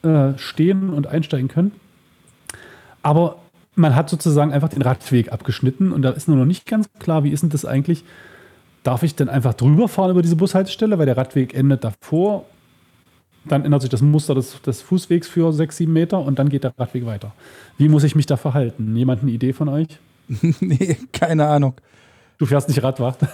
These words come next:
Speaker 1: <laughs>
Speaker 2: Ja, ich, ich bin, bin nicht so der Radler. Ich trinke gerne Radler, aber bin es nicht. Hm, vielleicht
Speaker 1: Wen fragt, wen fragt man?
Speaker 2: Polizei?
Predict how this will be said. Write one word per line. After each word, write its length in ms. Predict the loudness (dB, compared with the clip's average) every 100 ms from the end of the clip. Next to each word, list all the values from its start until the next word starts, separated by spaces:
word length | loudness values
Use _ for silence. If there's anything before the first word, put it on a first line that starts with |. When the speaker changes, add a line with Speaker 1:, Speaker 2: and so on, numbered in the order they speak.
| -8 -8 -4
Speaker 1:
<laughs> 460 | -4 -4 -6 -2
Speaker 2:
Ja, 260 | 2 4 4
ich, 360 | 2 -2 -8
ich 180 | -10 -6
bin, 420 | -2 0 0 0 0
bin 140 | 0
nicht 160 | 0 0
so 140 | 0
der 240 | 2 0
Radler. 500 | 0 0 0 0 -2 -4 -20 -20 _ _ _
Ich 100 | -16
trinke 320 | -2 2 2 2
gerne 340 | 0 0 0
Radler, 440 | 0 0 0 -2
aber 200 | 0 -2
bin 240 | -2 0 2
es 200 | 0 -4
nicht. 160 | -16 -16 -20 _ _ -8 -8 _ _ _ _ _ _ _ -2
Hm, 280 | 2 2 0 -10 _ _ _ _ _
vielleicht 540 | -2 2 4 2 0 -2
Speaker 1:
Wen 80 | 0
fragt, 280 | -2 -4 -6
wen 320 | -2 2 2
fragt 320 | 0 -4 0
man? 220 | 0 0 -4 _ -20 _ _ _ -4
Speaker 2:
Polizei? 640 | -2 0 -2 -2 -2 -4